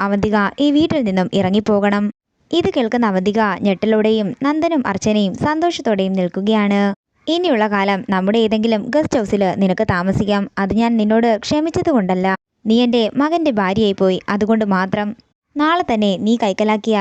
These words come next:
എല്ലാ പണവും വേണ്ടപ്പെട്ടവർക്ക് തിരിച്ചു കൊടുക്കണം. ഇനി ഒരു കാര്യത്തിനും നീ ഈ വീട്ടിൽ കാല് കുത്താനേ പാടില്ല." അവന്തികയ്ക്ക് ഈ വീട്ടിൽ നിന്ന് ഇപ്പൊ തന്നെ ഇറങ്ങാമെന്ന് സേതു ദേഷ്യത്തോടെ പറയുന്നു. "ഇനി ഞാനൊന്നും പറയുന്നില്ല.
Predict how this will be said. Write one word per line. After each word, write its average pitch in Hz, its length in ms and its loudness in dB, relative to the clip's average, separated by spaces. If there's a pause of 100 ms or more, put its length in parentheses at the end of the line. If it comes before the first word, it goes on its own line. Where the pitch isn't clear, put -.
എല്ലാ 311 240 0
പണവും 196 440 0
വേണ്ടപ്പെട്ടവർക്ക് 202 720 0 (100)
തിരിച്ചു 277 300 0
കൊടുക്കണം. 185 400 -2 (360)
ഇനി 226 200 2
ഒരു 262 180 2
കാര്യത്തിനും 202 480 -2 (140)
നീ 302 160 0
ഈ 285 100 2
വീട്ടിൽ 220 300 0 (120)
കാല് 294 340 -2
കുത്താനേ 196 420 0
പാടില്ല." 202 400 -2 (540)
അവന്തികയ്ക്ക് 294 600 0 (100)
ഈ 330 140 -2
വീട്ടിൽ 226 280 0
നിന്ന് 208 300 2
ഇപ്പൊ 196 220 -2
തന്നെ 240 220 0
ഇറങ്ങാമെന്ന് 214 640 0
സേതു 220 400 0
ദേഷ്യത്തോടെ 214 520 -2
പറയുന്നു. 185 520 -2 (600)
"ഇനി 359 200 -4
ഞാനൊന്നും 214 400 0
പറയുന്നില്ല. 190 500 0